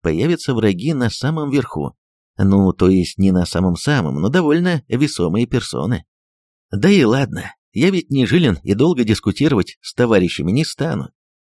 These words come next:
Закуриев ухмыльнулся, представив смертельные разочарования тех революционных деятелей, кто решит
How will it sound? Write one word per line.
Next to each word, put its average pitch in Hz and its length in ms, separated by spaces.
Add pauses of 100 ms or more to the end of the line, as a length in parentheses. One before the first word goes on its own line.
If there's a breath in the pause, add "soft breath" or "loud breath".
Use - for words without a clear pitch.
(300)
Закуриев 156 640
ухмыльнулся, 127 720
представив 104 680
смертельные 95 680
разочарования 147 840
тех - 320
революционных 127 800
деятелей, 104 760
кто - 180
решит 165 460